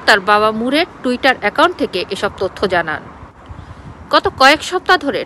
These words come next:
টম মুর নিউমোনিয়ায় ভুগছিলেন, আর গত সপ্তাহে তিনি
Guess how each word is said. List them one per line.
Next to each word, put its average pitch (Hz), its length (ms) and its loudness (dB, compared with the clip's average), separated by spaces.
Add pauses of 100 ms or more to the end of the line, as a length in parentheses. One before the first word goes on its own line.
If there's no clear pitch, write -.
(100)
টম 247 140 4
মুর 277 280 -4
নিউমোনিয়ায় 262 560 0
ভুগছিলেন, 185 580 -8 (260)
আর 190 120 -2
গত 196 240 -4
সপ্তাহে 277 580 -6
তিনি 190 200 -6